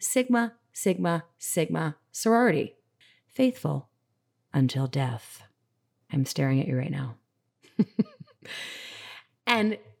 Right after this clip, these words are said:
every time I get to go back to campus, it is just so nostalgic. I get goosebumps.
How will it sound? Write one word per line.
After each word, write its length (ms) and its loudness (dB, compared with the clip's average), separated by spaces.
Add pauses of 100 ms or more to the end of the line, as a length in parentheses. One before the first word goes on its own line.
every 300 6
time 280 6
I 60 6
get 180 2
to 80 0
go 120 6
back 180 2
to 80 2
campus, 680 0 (540)
it 120 4
is 320 6
just 520 2
so 360 4
nostalgic. 760 2
I 220 2
get 460 2 (100)
goosebumps. 880 4